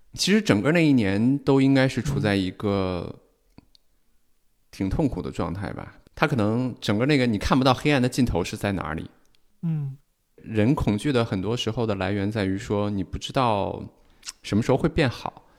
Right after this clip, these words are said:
Speaker 2: 嗯。
Speaker 1: 呃，然后因为事情一直在不断的变坏，你可能每天看到的都是坏消息。
Speaker 2: 嗯。
Speaker 1: 所有的都是坏消息，比如说账上快没钱了，那用户数据在往下掉，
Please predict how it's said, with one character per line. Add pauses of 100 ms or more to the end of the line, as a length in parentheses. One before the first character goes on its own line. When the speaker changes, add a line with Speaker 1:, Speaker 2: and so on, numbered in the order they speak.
(100)
Speaker 2:
嗯。 (200)
Speaker 1:
呃，
然
后
因
为
事
情
一
直
在
不
断
的
变
坏，
你
可
能
每
天
看
到
的
都
是
坏
消
息。 (200)
Speaker 2:
嗯。
Speaker 1:
所
有
的
都
是
坏
消
息，
比
如
说
账
上
快
没
钱
了， (580)
那 (100)
用
户
数
据
在
往
下
掉，